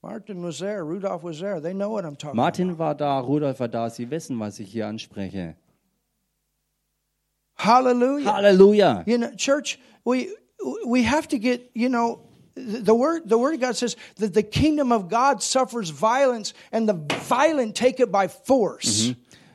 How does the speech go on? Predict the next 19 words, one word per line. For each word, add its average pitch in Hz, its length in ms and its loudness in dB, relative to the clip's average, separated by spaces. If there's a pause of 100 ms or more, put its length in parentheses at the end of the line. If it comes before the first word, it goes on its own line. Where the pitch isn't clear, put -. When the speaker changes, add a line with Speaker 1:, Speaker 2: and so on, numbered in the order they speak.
(140)
Speaker 2:
Wisst 131 200 0
ihr, 170 120 0
Gemeinde, 156 420 0
das 139 240 -4
Wort 143 220 0
Gottes 139 320 -2
sagt 196 300 -4
ja, 107 260 0
das 107 220 -8
Königreich 135 580 0
Gottes, 135 580 -4
ähm, 113 460 -4 (280)
oder 120 220 6
dem 120 180 -4
Königreich 131 600 -2
Gottes 123 360 -6
wird 110 220 -2
Gewalt 123 380 -4
angetan 110 680 -6